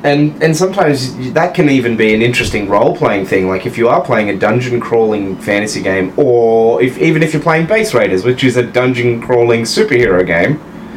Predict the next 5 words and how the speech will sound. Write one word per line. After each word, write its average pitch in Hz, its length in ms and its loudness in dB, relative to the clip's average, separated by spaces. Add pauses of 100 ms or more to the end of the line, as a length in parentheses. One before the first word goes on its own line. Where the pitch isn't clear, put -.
(440)
um, 113 760 2 (760)
like, 127 380 2 (240)
m-, 127 180 -4 (300)
that 156 320 0
is 139 360 0